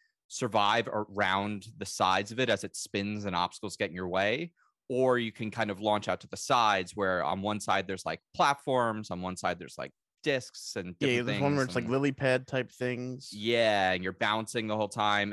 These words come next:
Speaker 1: and you have to, like,
Speaker 2: Yeah.
Speaker 1: stay within the zone when
Speaker 2: Or
Speaker 1: you
Speaker 2: drums,
Speaker 1: fall.
Speaker 2: I think they are there, but same, same idea.
Speaker 1: Um,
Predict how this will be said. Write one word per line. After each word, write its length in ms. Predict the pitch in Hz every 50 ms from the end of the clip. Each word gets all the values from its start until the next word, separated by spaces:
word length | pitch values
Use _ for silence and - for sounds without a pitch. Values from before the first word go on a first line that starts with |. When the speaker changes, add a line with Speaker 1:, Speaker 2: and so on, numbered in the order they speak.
| - -
Speaker 1:
and 80 | 127
you 60 | 139
have 60 | 151 -
to, 140 | 143 123
like, 140 | 117 113 -
Speaker 2:
Yeah. 0 |
Speaker 1:
stay 280 | - 113 - 156 139 139
within 200 | 123 - 131 117
the 60 | 113
zone 180 | - 143 127 117
when 100 | 117 117
Speaker 2:
Or 60 | 120
Speaker 1:
you 20 |
Speaker 2:
drums, 540 | 117 123 123 127 127 123 117 98 98 95 95
Speaker 1:
fall. 140 | 95 98 117
Speaker 2:
I 20 | -
think 120 | - -
they 120 | - - -
are 160 | - - 71
there, 200 | - - 69 - 57
but 140 | 69 85 - - _ _ _
same, 300 | - - 123 101 80 95 - -
same 160 | - - 110 82
idea. 320 | - - - - - - _ - - - - _ _ _ -
Speaker 1:
Um, 540 | - 101 98 92 90 90 87 87 85 80 -